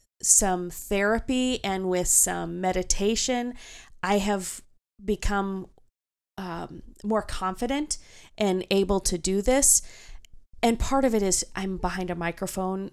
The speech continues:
and you don't really see me. You just hear me. And I don't know, that seems a little less intimidating.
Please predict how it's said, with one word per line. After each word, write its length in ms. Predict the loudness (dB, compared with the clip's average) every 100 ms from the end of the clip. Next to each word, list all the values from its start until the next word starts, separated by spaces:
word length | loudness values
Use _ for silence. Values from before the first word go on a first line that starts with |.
| -8
and 540 | -2 -2 0 -2 -2 -2 -4
you 200 | -4 -2
don't 160 | -2 -2
really 220 | -2 0
see 260 | 2 2
me. 260 | 0 0 0
You 160 | 0 0
just 300 | 0 -2 -2
hear 240 | -4 -4
me. 260 | -2 -2 -2
And 220 | -2 -4
I 140 | -4 -4
don't 160 | -4
know, 120 | -4 -2
that 200 | -2 -2
seems 280 | -2 -2
a 60 | 0
little 200 | 0 0
less 260 | -2 -2 -2
intimidating. 760 | -2 -2 -2 0 0 -2 -4